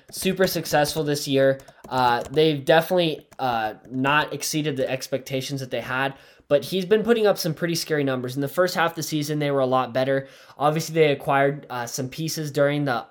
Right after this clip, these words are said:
midseason. They got Karis LeVert. Uh, so he's definitely been taking a load off Sabonis. But Sabonis is averaging over twenty a game.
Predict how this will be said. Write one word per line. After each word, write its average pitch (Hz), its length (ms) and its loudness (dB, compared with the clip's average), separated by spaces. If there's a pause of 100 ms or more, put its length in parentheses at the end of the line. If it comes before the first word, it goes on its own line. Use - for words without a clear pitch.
(380)
midseason. 151 800 0
They 143 120 0
got 135 280 0
Karis 147 380 -2
LeVert. 131 520 0 (280)
Uh, 110 200 -8
so 139 180 -2
he's 147 220 0
definitely 147 340 2
been 135 240 0
taking 143 280 -4
a 131 60 0
load 131 220 2
off 127 140 0
Sabonis. 131 500 -4
But 127 180 -2 (340)
Sabonis 180 300 6
is 233 120 2
averaging 180 360 4
over 165 160 2
twenty 175 380 0
a 180 40 -2
game. 151 360 -2